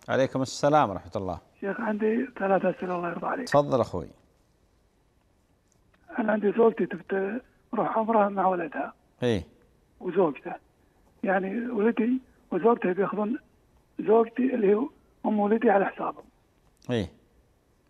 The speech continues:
Speaker 2: تاخذون على حسابهم هم. دفع تذكرته والسكن. زوجتي اعتمرت وحجت من قبل. تبي تنوي الحجة هذه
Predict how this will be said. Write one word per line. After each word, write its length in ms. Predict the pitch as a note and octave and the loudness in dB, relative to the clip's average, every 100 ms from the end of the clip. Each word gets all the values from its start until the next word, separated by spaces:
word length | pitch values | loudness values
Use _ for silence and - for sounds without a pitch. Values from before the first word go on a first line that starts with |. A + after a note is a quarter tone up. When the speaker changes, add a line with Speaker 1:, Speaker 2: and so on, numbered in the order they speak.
| _ _ _ _ _ _ _ _ _ | _ _ _ _ _ _ _ _ _
Speaker 2:
تاخذون 340 | F#3 - G#3+ | -6 -4 -2
على 160 | F#3+ F#3+ | 0 0
حسابهم 400 | - A3 F#3+ G#3 | 0 0 0 -4
هم. 180 | E3+ - _ _ _ - | -4 -6 _ _ _ 0
دفع 180 | F3 F3+ | 2 2
تذكرته 480 | F#3 E3 G3+ A3 | 0 0 -2 0
والسكن. 360 | F3+ - - - - _ _ _ _ _ _ - | -2 -4 -8 -8 -12 _ _ _ _ _ _ 2
زوجتي 560 | G3 C#4 C4+ C#4+ D4+ B3 | 6 8 6 4 4 2
اعتمرت 520 | - A3+ B3 B3+ A#3 | 2 2 4 2 2
وحجت 380 | B3 G#3 G#3 F#3+ | 0 0 -2 -4
من 100 | G#3 | -8
قبل. 300 | F#3+ - - _ _ _ _ _ _ _ _ - | -8 -8 -14 _ _ _ _ _ _ _ _ 0
تبي 160 | G#3 | 2
تنوي 300 | A3+ C4 B3+ | 6 6 6
الحجة 480 | A#3+ A#3+ A#3+ B3+ G#3 | 2 0 0 2 2
هذه 200 | B3 C4 | 2 0